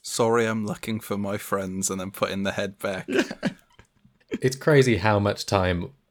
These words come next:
Speaker 3: all the main characters spend with this vat without saving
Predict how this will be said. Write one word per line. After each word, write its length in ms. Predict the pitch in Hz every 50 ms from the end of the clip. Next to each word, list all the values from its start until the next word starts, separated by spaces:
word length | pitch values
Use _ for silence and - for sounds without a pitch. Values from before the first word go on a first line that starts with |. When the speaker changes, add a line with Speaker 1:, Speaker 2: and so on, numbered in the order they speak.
| -
Speaker 3:
all 200 | 113 107 104 101 92
the 240 | 87 87 85 82 80
main 260 | - 92 90 85 82 82
characters 540 | - 92 87 80 82 - - 92 80 -
spend 480 | - - - 87 82 78 78 80 80 - - _ _ _ _ _ _ _ _ _ -
with 220 | - 92 87 - -
this 180 | 90 82 -
vat 380 | - 87 95 87 80 78 - - _ _ _ _ -
without 340 | 98 92 92 90 90 -
saving 560 | - - 104 90 90 90 85 85 85 85 80